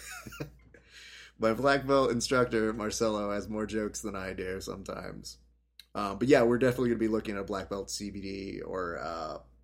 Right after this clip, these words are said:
a C B D sponsor for Grappling Hour. Uh, we wanna be able to promote that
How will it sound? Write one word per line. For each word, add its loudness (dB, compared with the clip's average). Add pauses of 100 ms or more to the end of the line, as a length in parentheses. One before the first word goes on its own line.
(100)
a -8
C -4
B 0
D -4
sponsor -8 (100)
for -8
Grappling -6
Hour. -14 (420)
Uh, -8
we -4
wanna -4
be -6
able -8
to -14
promote -2
that -4